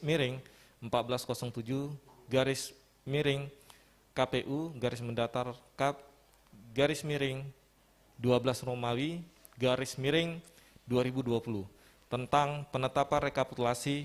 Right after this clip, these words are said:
penghitungan perolehan suara dan hasil penghitungan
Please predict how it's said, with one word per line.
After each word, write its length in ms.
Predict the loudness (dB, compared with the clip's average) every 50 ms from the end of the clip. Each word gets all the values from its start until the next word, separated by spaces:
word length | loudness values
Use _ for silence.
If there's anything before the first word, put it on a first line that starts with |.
| -8 -6 -4
penghitungan 560 | -2 -2 -2 -2 -2 -4 -2 0 0 -2 0
perolehan 720 | 0 2 2 2 2 2 0 -2 -4 -2 -2 -4 -6 -8 -10
suara 640 | -10 -10 -4 0 2 4 4 4 4 2 0 -2 -8 -16 -20 -20 -20 _ _ _
dan 240 | 0 0 0 0 0 -2 4
hasil 560 | 6 6 6 6 2 4 6 6 6 6 4 2 -4 -12 -20 -20 -20 -20 _ _ _
penghitungan 800 | 0 2 2 -2 -2 -2 -2 -2 2 2 2 2 2 -2 -6